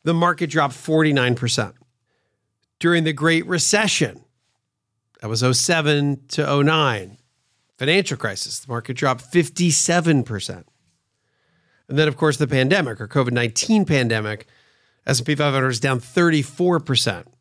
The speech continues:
in a very short period of time, which made that period one of the quickest corrections and most violent, which made it maybe even scarier than the preceding two. So what happened? We'll go back to, we're, we're starting with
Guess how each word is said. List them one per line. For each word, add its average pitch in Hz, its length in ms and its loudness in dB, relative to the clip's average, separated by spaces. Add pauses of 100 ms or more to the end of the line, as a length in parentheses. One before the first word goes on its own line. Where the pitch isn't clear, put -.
(260)
in 135 140 -2
a 127 140 2
very 170 320 2
short 120 300 -2
period 110 180 -2
of 95 80 -10
time, 113 280 -2 (520)
which 143 240 -2
made 170 180 2
that 202 300 0
period 185 240 2
one 156 100 0
of 139 60 0
the 131 80 -4
quickest 269 560 0
corrections 127 720 -2
and 123 160 0
most 127 200 0
violent, 127 720 -2 (640)
which - 140 -16
made 147 200 -2
it 135 160 -2
maybe 127 480 -4
even 170 420 2
scarier 127 720 0
than 120 360 -6 (380)
the 131 80 -6
preceding 120 520 0
two. 110 280 -2 (2000)
So 254 160 2
what 311 180 0
happened? 139 480 -4
We'll 151 120 -2
go 220 140 4
back 160 500 -2
to, 160 180 2
we're, 160 180 0
we're 160 220 0
starting 185 640 2
with 147 520 0